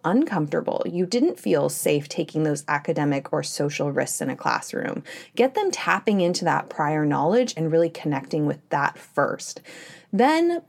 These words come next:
group students and allow them to kind of discuss their prior experiences in school. This might be a way for them to realize they're not alone in those moments of difficulty,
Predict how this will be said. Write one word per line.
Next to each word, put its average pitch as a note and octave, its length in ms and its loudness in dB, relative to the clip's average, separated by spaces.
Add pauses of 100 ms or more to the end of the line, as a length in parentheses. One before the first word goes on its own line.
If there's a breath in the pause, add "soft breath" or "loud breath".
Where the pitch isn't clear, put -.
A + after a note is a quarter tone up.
group G3+ 520 2
students G3 560 0
and G3 100 0
allow G3+ 460 4
them F#3 320 4
to G#3+ 80 -2
kind A#3+ 160 4
of C4 40 4
discuss C4+ 420 0
their E4+ 180 2
prior E3 340 4
experiences D3+ 720 0
in C#3+ 100 2
school. - 500 0 (220 loud breath)
This A#3+ 160 2
might D4 220 2
be G#4+ 80 2
a E4 80 4
way B3 200 6
for C4 160 2
them A#3 200 4
to G#3 100 0
realize G3+ 480 4
they're G3+ 160 2
not B3 220 4
alone G#3+ 420 4
in F#3+ 140 4
those D#3 200 2
moments E3+ 520 2
of C#3 100 -6
difficulty, C#3+ 760 -2